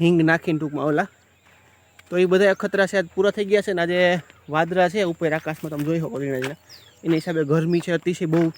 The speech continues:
જોરદાર. તો એ ગરમીમાં બધું કામ છે પૂરું કરી અને હાલો હવે કામ આપણું પૂરું કરીને ગામમાં જઈએ છીએ વહેલા.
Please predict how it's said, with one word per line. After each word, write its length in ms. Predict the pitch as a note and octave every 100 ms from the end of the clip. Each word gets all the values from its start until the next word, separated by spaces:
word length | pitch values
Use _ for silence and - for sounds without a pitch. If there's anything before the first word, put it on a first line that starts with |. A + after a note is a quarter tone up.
| C#3+
જોરદાર. 380 | D#3+ D#3+ E3+ F3+ _ - - _ _ _ - - _ _
તો 80 | -
એ 80 | E3
ગરમીમાં 520 | D#3+ F3+ F#3+ F#3+ F#3 D#3+ - - - _ _ _ _ _ -
બધું 160 | D#3+ F#3
કામ 220 | F#3 F3
છે 340 | F#3+ F3 F3
પૂરું 300 | E3 F3+ F3
કરી 220 | E3 G3
અને 220 | E3+ D#3+ D#3+
હાલો 220 | E3+ E3
હવે 260 | D#3 D#3+ D#3+ - - - - _ - -
કામ 200 | - D#3+
આપણું 220 | D#3 E3
પૂરું 200 | D3+ F3
કરીને 220 | E3+ E3+ D3+
ગામમાં 300 | D#3 E3 F3
જઈએ 120 | F#3+
છીએ 160 | G3+
વહેલા. 280 | F3+ F3 G3+